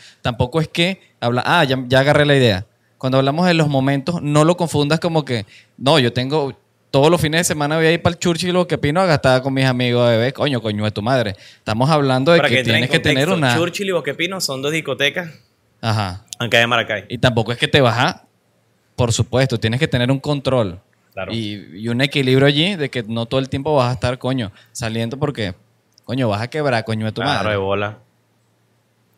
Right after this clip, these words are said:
Speaker 2: Y es cuestión también, el cue-, y el, y a la hora de tú querer ahorrar, te pierdes de muchas cosas.
Speaker 1: Exactamente. Pero es que el
Speaker 2: Pero
Speaker 1: ahorro
Speaker 2: es,
Speaker 1: valga la
Speaker 2: pero
Speaker 1: pena.
Speaker 2: es ne-, exa-, exactamente.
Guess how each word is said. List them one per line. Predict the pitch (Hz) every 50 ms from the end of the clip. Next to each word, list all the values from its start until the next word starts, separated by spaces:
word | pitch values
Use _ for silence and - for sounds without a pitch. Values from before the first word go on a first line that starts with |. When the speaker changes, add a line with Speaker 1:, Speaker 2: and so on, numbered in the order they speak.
| _ -
Speaker 2:
Y | 117 117
es | 110
cuestión | - 135 131 - 156 156 143 - -
también, | 143 135 135 135 131 113 -
el | 147 139 131 -
cue-, | - 139 - -
y | 131 131 131
el, | 127 113 120 -
y | - 131 123 123 123 120 120 123
a | 123
la | 123 123 123
hora | 127 143
de | 147 139
tú | - 143 123
querer | 139 139 147 151 147
ahorrar, | 147 147 147 147 147 151 156 170 - _ _ _ _ -
te | 117 107
pierdes | - 123 156 185 180
de | 147
muchas | 127 127 123 117 - 135
cosas. | - 143 139 131 - 104 90
Speaker 1:
Exactamente. | - 107 107 107 101 - - 92 90 - 104 104 101 107 107 104 98 120 135 156 - _ _ _ _ _ -
Pero | - 127 123 127 127 - - - 117 131
es | 127 127 143 151 _ _ _ _ _ _ _ _ _ -
que | - 160
el | 156
Speaker 2:
Pero | 156 151 160
Speaker 1:
ahorro | 175 185 196 202
Speaker 2:
es, |
Speaker 1:
valga | 196 190 185 185 190 185
la | 175 - -
Speaker 2:
pero | 139 131 147 143
Speaker 1:
pena. | - - 156
Speaker 2:
es | 156 -
ne-, | 147
exa-, | 123 - - 143 135
exactamente. | - 143 123 107 - 139 120 - 139 135 131 127 113 107 98 - -